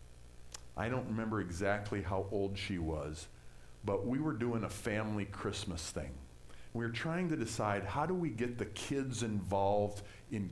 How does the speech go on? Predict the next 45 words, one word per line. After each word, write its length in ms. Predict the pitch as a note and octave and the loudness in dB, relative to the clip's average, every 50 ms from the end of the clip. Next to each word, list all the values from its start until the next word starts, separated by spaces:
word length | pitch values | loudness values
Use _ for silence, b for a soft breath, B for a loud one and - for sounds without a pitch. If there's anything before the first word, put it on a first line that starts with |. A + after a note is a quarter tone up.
| E2+ | -2
giving 460 | E2 A2+ A2+ A2+ A2 A2+ G#2+ G2+ G2 F#2+ | 0 2 2 2 2 2 2 2 0 -2
at 120 | G2 G2 | -4 -6
Christmas? 640 | - - A2 G2+ G#2 - - E2+ D#2 - - - - B B B B B B B B B | -4 -2 -2 -2 -2 -2 -4 -4 -4 -4 -6 -8 -10 B B B B B B B B B
And 120 | B A#2 A#2 | B -2 0
we 80 | A#2 | 0
came 320 | A#2+ A#2+ C3+ D3 D3+ E3 E3+ | 0 0 2 2 4 4 4
upon 640 | D#3 - - C#3+ C3 C3 B2+ B2+ B2+ B2 B2+ B2 - - - - - - - - - - - - - - - | 2 2 2 4 4 6 4 4 4 2 0 -2 -4 -8 -12 -16 -16 -18 -18 -18 -18 -18 -18 -18 -18 -10 -4
this 180 | - A2+ G#2+ A2 | -2 0 2 2
organization 1000 | A#2+ B2 C3 C3+ C3+ C3+ B2 G2+ A2+ C3 C3 C3 C3 - - G#2+ G2+ G#2+ G#2 G#2 B B B B B B B G2+ | 4 4 4 2 2 2 2 2 4 4 4 4 4 2 0 2 2 2 0 -2 B B B B B B B 0
they 60 | G#2 | 2
had 120 | B2+ B2+ | 4 4
a, 160 | A#2+ A2 G2 | 4 4 4
a, 180 | A2 A2 G#2+ - - A2 | 4 4 4 4 4 4
a 20 | |
magazine, 800 | G2+ A2 A2 A#2 A#2 B2+ C#3 D3 C#3+ C3+ C3 - A#2+ A#2 A#2+ A#2 | 4 4 4 4 4 4 4 4 4 2 2 2 2 0 2 2
and 160 | G#2 G#2 G#2 | 2 2 4
we 140 | A2 A#2 A#2 | 4 2 2
investigated, 920 | A2+ - G#2 G2+ G2 F2 A#2 B2 C3 B2+ - - A#2+ A#2+ B2+ B2+ B2+ B2 | 2 0 0 0 2 4 4 4 4 2 0 -2 0 2 2 2 2 2
and 80 | A2+ G#2+ | 0 0
it 60 | G2+ | 2
was 160 | G#2 G2 F#2+ | 0 2 2
a 20 | G2 | 2
really 340 | F#2 F#2+ G#2+ A#2+ B2 C3 C3 | 2 2 4 4 4 2 2
good 180 | B2 A#2+ A#2+ | 2 2 2
organization, 580 | A#2+ A#2 A#2 A2+ A2 G#2 G#2+ G#2 G#2 - A#2 G#2+ | 4 4 4 4 2 2 2 2 2 2 0 0
and 120 | G2+ G2+ | 0 0
they 100 | G2+ G2 | 0 0
helped 280 | F#2+ - B2+ C#3 C#3 - | 2 2 2 2 0 0
people 340 | - C3+ B2+ B2+ C3 B2 A#2+ | 0 0 0 2 2 2 2
around 300 | A2 G#2+ G#2+ A2 A2 A2+ | 4 4 2 2 2 2
the 80 | A2+ | 2
world. 400 | A2 G#2+ G#2 G#2 G2+ G#2 G#2 G#2 B B B B B B | 2 2 4 4 4 2 0 -2 B B B B B B
And 180 | A#2 A#2 A#2 A#2+ | -2 0 2 2
you 80 | A#2+ | 2
could 220 | A#2+ B2 A#2 G#2 G#2 | 2 0 0 0 4
buy, 480 | A#2+ A2 A2 A#2 B2 B2+ B2 B2 B2+ B2 B B B B | 4 6 6 6 6 6 4 4 2 0 B B B B
you 100 | A2 A2+ | -2 0
know, 200 | A2 G#2+ G2+ F2+ - - - - | 0 0 0 -2 -4 -6 -6 -4
a 80 | - | -4
chicken, 680 | - - - - - B2+ B2 - D#3+ D#3 E3 F3+ F#3 F3+ - - - - - - - - - - - B B B B B B | 0 2 2 4 4 4 2 2 0 0 2 0 -2 -2 -6 -12 -14 -14 -14 -12 -12 -12 -12 -12 -14 B B B B B B
or 80 | F2+ F#2 | -2 -2
you 60 | F#2 | 0
could 200 | F#2+ A2+ F2+ D#2+ | 0 -2 0 2
buy 200 | A2+ A2 A2+ A#2+ | 2 4 4 4
a 100 | A#2 | 4